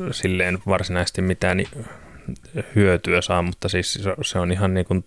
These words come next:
toimintatapa ja työkalu, millä tehdään, puhutaan ensiarviosta, että se tehdään joka ikisestä potilaasta käsipäivää ja kysytään, kuka oot ja mitä kuuluu, ja jos sieltä tulee järkeviä vastauksia ja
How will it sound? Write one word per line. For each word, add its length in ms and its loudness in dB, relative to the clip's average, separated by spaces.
toimintatapa 640 2
ja 60 2
työkalu, 500 -4
millä 320 2
tehdään, 360 2
puhutaan 420 0
ensiarviosta, 800 0
että 140 -8
se 140 -6
tehdään 260 2
joka 220 2
ikisestä 380 -2
potilaasta 440 -4
käsipäivää 680 2
ja 100 4
kysytään, 440 0
kuka 220 -2
oot 300 -2
ja 100 -4
mitä 280 0
kuuluu, 380 2
ja 80 2
jos 160 -6
sieltä 200 -4
tulee 180 4
järkeviä 460 4
vastauksia 640 -2
ja 80 0